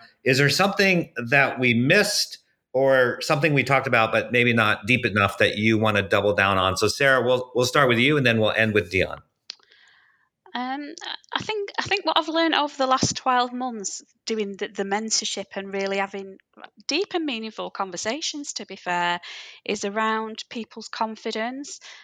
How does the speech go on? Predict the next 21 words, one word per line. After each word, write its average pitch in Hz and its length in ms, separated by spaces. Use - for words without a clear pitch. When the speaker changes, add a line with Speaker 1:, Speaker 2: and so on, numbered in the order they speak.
Speaker 2:
I, 208 80
I'm 240 120
hoping 320 500
that 202 300
the 214 140
work 226 240
that 214 120
me 220 160
and 208 80
Dion's 202 380
done 220 120
over 196 220
the 196 100
last 196 260
two - 140
and 196 100
a 196 80
half 196 360
years 220 300
is 190 160
really 196 500